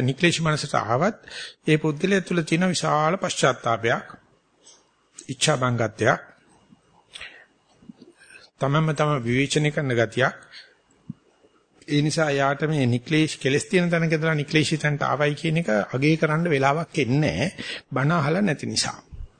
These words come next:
ධර්ම කාරණා තේරුම් අරන් නැති නිසා. තමන් කෙරේ තමන්ට අනුකම්පාවක් නැති නිසා. මේකෙන්මයි නිවන් දකින්න පුළුවන් බව දන්නේ නැති නිසා. මේවා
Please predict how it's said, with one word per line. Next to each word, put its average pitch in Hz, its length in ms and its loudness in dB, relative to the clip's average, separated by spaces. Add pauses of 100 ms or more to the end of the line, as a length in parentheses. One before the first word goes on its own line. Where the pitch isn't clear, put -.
(600)
ධර්ම 135 340 0
කාරණා 160 380 0
තේරුම් 156 380 0
අරන් 165 260 -2
නැති 147 240 0
නිසා. 120 340 0 (680)
තමන් 147 340 0
කෙරේ 160 280 0
තමන්ට 147 380 -2
අනුකම්පාවක් 156 840 0
නැති 143 280 0
නිසා. 135 320 0 (380)
මේකෙන්මයි 165 880 0
නිවන් 196 260 0
දකින්න 175 300 -2
පුළුවන් 165 280 0
බව 160 160 2
දන්නේ 185 240 -2
නැති 190 200 -2
නිසා. - 340 -4 (800)
මේවා 156 280 0